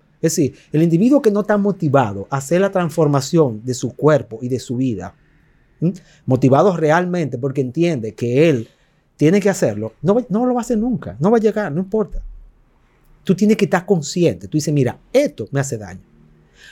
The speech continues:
Lo otro, lo segundo, es que tú tienes que tener la capacidad de decir, "Yo quiero, entonces, hacer el esfuerzo y la transformación". ¿Ah? Es decir, estar consciente no es suficiente.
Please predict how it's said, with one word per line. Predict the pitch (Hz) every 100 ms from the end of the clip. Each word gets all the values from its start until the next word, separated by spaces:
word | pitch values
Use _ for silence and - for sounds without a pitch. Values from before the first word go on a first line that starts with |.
| -
Lo | 139 170
otro, | 214 302 180 120 135 -
lo | 143
segundo, | 143 156 240 190
es | 147
que | 156
tú | 202
tienes | 175 214 220
que | 196
tener | 170 175
la | 170
capacidad | 165 147 - 147 143
de |
decir, | 135 127 127 - _ _ _ _
"Yo | 113 107 151 165
quiero, | - 147 151 123 104 -
entonces, | 113 123 104 - - -
hacer | 135 135 147
el | 147 127
esfuerzo | 113 139 139 139
y |
la | 120
transformación". | 120 98 107 90 - 87 - _ _ _ _ _ _ -
¿Ah? | 143 - _
Es | - 107
decir, | - 110 - _ _ _ _ _
estar | - 135
consciente | 240 190 170 151
no | 127
es | 135
suficiente. | 135 139 156 240 - -